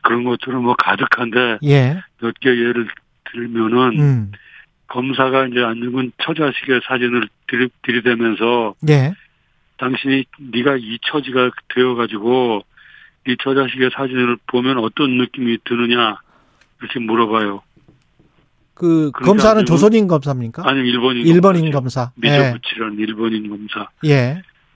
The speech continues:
Speaker 1: 안중근은 이제 심리적으로 무너뜨리려고 하는 것이죠,
Speaker 2: 그렇-,
Speaker 1: 이것은.
Speaker 2: 예.
Speaker 1: 그러니까 안중근은 뭐라고 대답하냐면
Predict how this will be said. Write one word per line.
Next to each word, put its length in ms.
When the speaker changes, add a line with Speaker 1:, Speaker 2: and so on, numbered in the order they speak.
Speaker 1:
안중근은 600
이제 100
심리적으로 600
무너뜨리려고 760
하는 200
것이죠, 300
Speaker 2:
그렇-, 120
Speaker 1:
이것은. 400
Speaker 2:
예. 400
Speaker 1:
그러니까 220
안중근은 460
뭐라고 340
대답하냐면 840